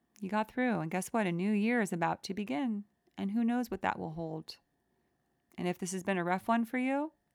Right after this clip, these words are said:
changing of the tides may be occurring in this coming year. So keep yourself open to that. Allow yourself to embrace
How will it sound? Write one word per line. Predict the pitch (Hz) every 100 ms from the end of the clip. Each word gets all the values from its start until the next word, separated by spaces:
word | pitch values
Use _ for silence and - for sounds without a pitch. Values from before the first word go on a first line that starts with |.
| _
changing | - 214 214 208 202
of | 190
the |
tides | - 208 196 170 151 -
may | 156
be | 151
occurring | - - 165 - 165 170 _ -
in | 170
this | 165
coming | - 170 - -
year. | - 170 _ _ _ _ _ _ _ _
So | 185
keep | - 202
yourself | 196 185 185 -
open | - 180
to | 170
that. | 160 143 - _ _ _ _ _ _ _ _ _ _ _ -
Allow | 185 180
yourself | 185 196 - 175 -
to | - 185 170 160 151 -
embrace | 160 151 160 254 311 - - -